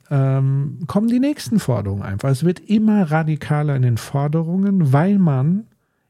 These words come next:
eben auf dieses Konsensprinzip eben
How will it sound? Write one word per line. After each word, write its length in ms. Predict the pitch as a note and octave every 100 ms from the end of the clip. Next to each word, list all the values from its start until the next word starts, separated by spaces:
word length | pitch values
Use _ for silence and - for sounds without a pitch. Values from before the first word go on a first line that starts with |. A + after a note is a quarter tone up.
| _ -
eben 440 | E3 F3 E3 D3
auf 280 | C#3+ C#3+ -
dieses 500 | D3 B2+ B2+ - -
Konsensprinzip 1600 | - G3+ G#3 F3+ C3+ G#2+ F#2+ - - G#2+ G2 - A#2 D3+ - - _ _ _ _ _ _ -
eben 480 | C3+ C3+ C3+ B2+